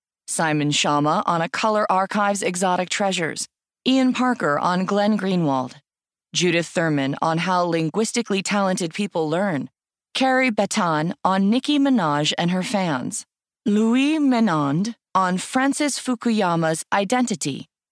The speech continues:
Emily Nussbaum on Succession, Anthony Lane on McEnroe in the Realm of Perfection, and Andrei Rublev, fiction by Harukumi Murakami,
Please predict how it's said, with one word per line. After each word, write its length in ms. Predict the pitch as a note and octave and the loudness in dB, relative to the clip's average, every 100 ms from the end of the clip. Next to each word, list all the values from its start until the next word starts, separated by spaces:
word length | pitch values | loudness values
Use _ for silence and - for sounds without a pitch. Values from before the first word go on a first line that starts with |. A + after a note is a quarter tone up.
| _ _ D#3+ | _ _ -2
Emily 380 | D#3 D3 C#3 | 0 2 2
Nussbaum 640 | C#3+ D#3 F#3+ - C#3 C#3+ G3+ F#3 | 2 0 -2 0 0 0 0 0
on 240 | F#3 G#3 | 0 0
Succession, 720 | - A#3 - A#3+ - D3 D3 - _ _ _ _ - | -2 -4 -2 0 0 -2 -6 -12 _ _ _ _ -2
Anthony 400 | E3 D#3 E3 E3 | -2 0 -2 0
Lane 380 | D#3+ D#3 C3+ C#3+ | 0 0 0 -2
on 380 | - D#3 D3 D3 _ _ G#3+ | -2 0 -2 -4 _ _ -2
McEnroe 840 | G#3 G3 G3 E3 C#3+ C3 C3+ D3 - | 0 0 -2 -2 0 -2 -4 -6 -2
in 160 | G3 | 0
the 120 | F3 | 0
Realm 420 | D#3+ F#3 G#3 A3 A3+ | 0 2 2 2 0
of 240 | G#3+ G3 | -2 -2
Perfection, 760 | A3 G3 F#3 E3+ - C3+ C3 - _ _ _ - | -4 -2 -2 -2 -2 -4 -6 -12 _ _ _ -2
and 200 | F3 F3 | -2 0
Andrei 600 | G3 A3 B3 B3 B3 A#3+ B3 | 0 0 2 2 2 0 0
Rublev, 760 | G3+ A3+ A3 F3 C#3 C3 - - _ _ _ | -2 0 0 0 -2 -4 -10 -20 _ _ _
fiction 520 | - G3 - A3 G#3 G3+ | -4 -2 0 0 0 0
by 200 | D3+ D#3 | 0 0
Harukumi 880 | D#3+ D#3 D3+ D3 - B3 B3 A#3+ | 0 0 0 -2 -2 2 2 2
Murakami, 880 | - F#3+ F3 E3 A3 A3 E3 B2 C#3+ | 2 0 0 0 0 0 0 -2 -4